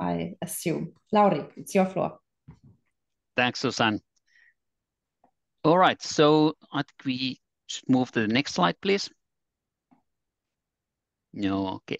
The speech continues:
Speaker 2: okay, we can, we can go back. So rain Alliance supports lots of different goods identification. And today we are focused on tires. So Ricardo is our expert. So Ricardo,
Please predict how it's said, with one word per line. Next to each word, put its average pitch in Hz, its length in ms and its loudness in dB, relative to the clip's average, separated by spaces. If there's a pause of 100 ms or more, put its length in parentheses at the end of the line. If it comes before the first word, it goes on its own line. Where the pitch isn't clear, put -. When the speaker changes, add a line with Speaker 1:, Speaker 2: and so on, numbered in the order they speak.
(120)
Speaker 2:
okay, 110 240 0
we 98 140 -4
can, 120 200 -2
we 135 100 2
can 131 120 2
go 117 140 2
back. 110 320 0 (360)
So 160 220 4 (480)
rain 220 200 2
Alliance 185 520 2 (140)
supports 127 400 -2 (140)
lots 123 240 0
of 110 120 -8
different 123 400 0 (280)
goods 113 240 -4 (180)
identification. 113 880 -2 (560)
And 110 240 -2
today 208 400 4
we 127 140 0
are 117 160 0
focused - 360 0
on 101 280 -8 (240)
tires. 104 600 0 (920)
So 123 300 2 (120)
Ricardo 196 560 4
is 117 140 -6
our 123 300 2
expert. - 420 -4 (320)
So - 240 2 (180)
Ricardo, 170 520 0